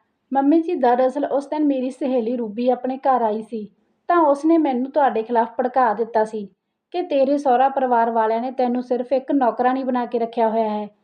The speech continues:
ਅਤੇ ਮੈਂ ਵੀ ਉਸ ਦੀਆਂ ਗੱਲਾਂ ਵਿੱਚ ਆ ਗਈ ਸੀ ਅਤੇ ਤੁਹਾਡਾ ਅਪਮਾਨ ਕਰਨ ਲੱਗੀ, ਤੁਹਾਡੇ ਨਾਲ ਬਹੁਤ ਗਲਤ ਵਿਵਹਾਰ ਕੀਤਾ,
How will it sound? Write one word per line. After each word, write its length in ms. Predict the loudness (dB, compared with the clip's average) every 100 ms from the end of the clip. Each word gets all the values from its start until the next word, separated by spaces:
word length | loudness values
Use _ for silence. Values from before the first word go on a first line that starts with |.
| _ _ -8
ਅਤੇ 180 | 0
ਮੈਂ 260 | 2 2 2
ਵੀ 120 | 2
ਉਸ 120 | -2 -2
ਦੀਆਂ 180 | -2
ਗੱਲਾਂ 300 | 0 0 0 0
ਵਿੱਚ 200 | -2 0
ਆ 120 | 0
ਗਈ 160 | 0
ਸੀ 240 | -4 -6 -10 -12 _ _ _
ਅਤੇ 200 | -8 -4
ਤੁਹਾਡਾ 480 | -2 0 0 0 0 -2
ਅਪਮਾਨ 420 | -4 -2 0 0
ਕਰਨ 260 | 0 0 0
ਲੱਗੀ, 320 | -4 -4 -8 -10 _ _ _ _
ਤੁਹਾਡੇ 400 | -2 0 0 0
ਨਾਲ 180 | 0 0
ਬਹੁਤ 320 | 2 2 0
ਗਲਤ 320 | 0 -2 -2 -2
ਵਿਵਹਾਰ 460 | -2 0 0 -2
ਕੀਤਾ, 400 | -2 -8 -6 -6